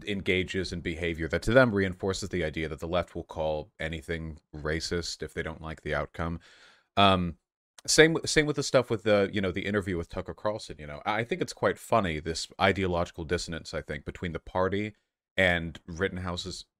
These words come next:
behavior post-verdict. Um, but if you look into it too hard, I feel like you're opening yourself up for a lot of disappointment. I'm just, I'm just kind of hoping that something,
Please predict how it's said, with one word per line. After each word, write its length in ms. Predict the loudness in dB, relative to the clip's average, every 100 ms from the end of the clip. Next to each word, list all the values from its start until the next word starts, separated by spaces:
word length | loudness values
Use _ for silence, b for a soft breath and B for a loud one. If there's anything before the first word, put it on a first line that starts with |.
| -6
behavior 560 | -4 -2 -2 -2 -2
post-verdict. 1400 | -4 -4 -2 -2 -6 -10 -16 _ _ -2 0 2 -2 -6 b b b _
Um, 440 | 8 10 8 2 -6 _ _ 4
but 160 | 6
if 160 | 6 4
you 100 | 2
look 220 | 0 0
into 280 | -2 -2 -2
it 100 | -2
too 240 | -2 -4
hard, 560 | -2 2 4 2 -2 -8 -20 _ _ _ _ _ 2
I 80 | 4
feel 180 | 6 6
like 160 | 6
you're 140 | 4 4
opening 300 | 2 0 -2
yourself 400 | 0 2 4 4
up 140 | 2
for 100 | 2
a 60 | 2
lot 140 | 2
of 100 | 2
disappointment. 640 | -2 -4 -4 -4 -2 0 4
I'm 120 | 6
just, 180 | 6 8
I'm 140 | 6
just 160 | 6 6
kind 160 | 6
of 120 | 6 6
hoping 300 | 6 6 2
that 120 | 2
something, 480 | 2 2 2 2